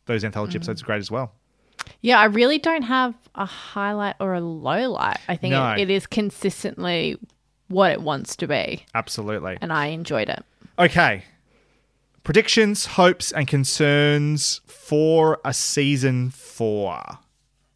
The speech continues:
Speaker 1: Do you have any
Speaker 2: I don't have
Speaker 1: thoughts?
Speaker 2: any concerns at all. I think they've
Speaker 1: Mm-hmm.
Speaker 2: shown themselves to be, um, very good at what they do. So no concerns there. I've already kind of predicted pah-, possible, um, scenarios between Earn and Paperboy.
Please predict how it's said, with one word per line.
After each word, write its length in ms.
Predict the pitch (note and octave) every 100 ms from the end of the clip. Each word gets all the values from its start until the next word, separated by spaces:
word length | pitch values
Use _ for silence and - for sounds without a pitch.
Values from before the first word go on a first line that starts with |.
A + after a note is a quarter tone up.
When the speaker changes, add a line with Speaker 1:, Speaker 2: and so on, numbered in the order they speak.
| - -
Speaker 1:
Do 80 |
you 60 | B2
have 120 | A#2
any 100 | A#2 A2
Speaker 2:
I 80 | A#3
don't 60 | C4
have 160 | C#4+
Speaker 1:
thoughts? 40 | C4+
Speaker 2:
any 100 | B3+
concerns 680 | - G#3 - - D#3+ A2 F3+
at 180 | - -
all. 180 | G#2 G#2
I 80 | E3+
think 360 | F3+ G#2+ - -
they've 160 | D#3+ -
Speaker 1:
Mm-hmm. 220 | - A2+
Speaker 2:
shown 240 | E3+ D3+
themselves 400 | E3 - F#2+ -
to 140 | - E3+
be, 480 | C#3+ B2+ F#2 - -
um, 480 | - - G#2+ - F3+ - _ -
very 260 | F#3 A#3
good 160 | A#3 C#4
at 80 | D4+
what 160 | D#4 D#4+
they 160 | E4+
do. 400 | C#4 D#4+ E4 -
So 200 | - F#3+
no 220 | G#3 A#3
concerns 600 | B3+ C4 A3+ G#3 F3 E3+
there. 260 | - E3 E3
I've 300 | F3 F3+ - _ _
already 220 | G#3+ A#3+ B3
kind 220 | B3 A3
of 80 | -
predicted 680 | G#3+ - F#3 - F#3+ F3+ -
pah-, 340 | D#3+ - - -
possible, 840 | - F#3 F3 F#3 F3 E3 D3+ D3 - - - - -
um, 200 | F3 E3+
scenarios 580 | - E3 D#3 D#3 D#3+ -
between 920 | E3+ - F3+ E3 E3 - - - - _ -
Earn 420 | F3 E3+ E3 E3 -
and 200 | D#3 E3
Paperboy. 960 | A#3 A#3+ A#3 A3 A3+ A3 G#3+ G#3 G#3